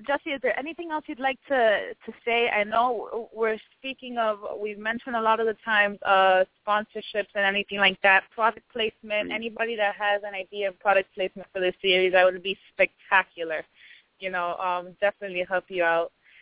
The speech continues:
Speaker 1: Um, is there anything else you'd like to mention? Any, any thanks, any shout outs?
Speaker 2: Well, you know, finishing up, um, finishing up real quick, uh, on a,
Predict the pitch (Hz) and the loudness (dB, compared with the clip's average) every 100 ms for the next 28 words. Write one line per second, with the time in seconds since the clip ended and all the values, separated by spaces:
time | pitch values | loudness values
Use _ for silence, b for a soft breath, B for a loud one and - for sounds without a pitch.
0 | b - 202 202 202 202 220 214 220 247 | b 2 4 4 2 -4 -4 0 0 0
1 | 269 254 240 214 208 - 208 190 190 160 | -4 -4 -4 0 0 0 -4 -4 -2 -4
2 | 160 - 190 202 190 196 185 - 233 226 | -4 -6 -4 -2 -4 -4 -6 -2 2 2
3 | 226 - - - - 196 202 202 196 - | 2 -4 -8 -4 4 6 8 6 4 0
4 | _ _ _ _ _ _ _ _ _ _ | _ _ _ _ _ _ _ _ _ _
5 | _ 131 131 143 143 - 170 180 135 117 | _ 2 2 4 0 2 0 0 0 2
6 | 113 - - 107 104 104 104 104 - _ | 2 -2 -2 2 4 2 -2 -10 -14 _
7 | _ - - - 139 139 117 104 - 104 | _ -20 -20 -4 0 0 0 -2 0 -4
8 | - - 95 95 - _ B B B - | -4 -2 0 0 -4 _ B B B 0
9 | 90 - 98 95 87 | 2 2 2 4 2